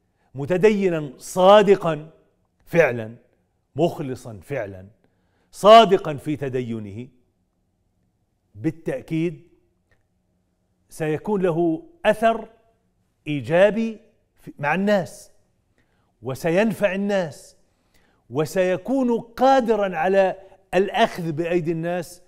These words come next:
إلى مساحات وفضاءات هذا التدين. يمكن أن يكون قدوة لهم، للناس، في هذا التدين، وبالتالي يقدم خدمة للدين وخدمة للمبدأ الذي يحمله.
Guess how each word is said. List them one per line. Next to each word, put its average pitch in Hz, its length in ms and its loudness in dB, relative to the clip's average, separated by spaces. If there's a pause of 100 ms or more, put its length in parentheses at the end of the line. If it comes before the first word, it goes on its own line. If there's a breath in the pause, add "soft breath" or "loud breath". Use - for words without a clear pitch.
(420)
إلى 170 220 0
مساحات 165 680 -4
وفضاءات 156 720 -4 (880)
هذا 160 180 0
التدين. 165 640 0 (1800)
يمكن 147 300 -8
أن 151 120 -6
يكون 190 320 -4 (300)
قدوة 254 460 2
لهم، 226 500 2
للناس، 214 640 -4 (260)
في 117 120 -12
هذا 143 120 -6
التدين، 160 560 -4 (520)
وبالتالي 156 380 -4
يقدم 156 440 -4
خدمة 147 460 -10 (720)
للدين 139 800 -6
وخدمة 156 580 -10
للمبدأ 170 720 -4
الذي 147 280 -4
يحمله. 107 400 -12